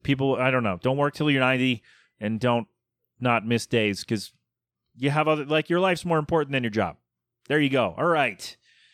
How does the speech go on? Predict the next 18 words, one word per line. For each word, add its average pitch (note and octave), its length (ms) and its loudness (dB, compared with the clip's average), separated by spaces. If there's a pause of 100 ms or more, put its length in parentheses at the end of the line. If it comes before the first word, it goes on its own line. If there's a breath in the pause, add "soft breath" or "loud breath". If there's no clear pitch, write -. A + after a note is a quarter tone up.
(880 soft breath)
Stop F#3 240 -2
celebrating A2+ 480 0
this, G#2 240 -2
people. F#2+ 300 -4
S-, - 140 -12
just D3+ 160 0
stop. E2+ 280 -4 (260)
All D#3 80 0
right. B2 260 0
Anyway, A2+ 360 0 (960)
let's C#3 180 -2
move D#3+ 140 2
on D#3 100 2
to - 60 -6
something D3+ 180 0
else D#3+ 140 0
that's C3+ 160 -6
dumb. C3+ 400 0